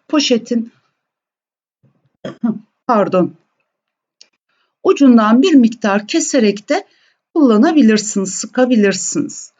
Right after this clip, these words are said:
Her kata şekerli süt sıkmayı bir miktar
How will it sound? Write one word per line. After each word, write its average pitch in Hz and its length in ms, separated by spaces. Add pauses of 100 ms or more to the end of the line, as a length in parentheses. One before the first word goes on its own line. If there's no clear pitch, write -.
(360)
Her 359 280
kata 254 480 (440)
şekerli 226 460
süt 320 300
sıkmayı 214 680 (180)
bir 220 120
miktar 202 500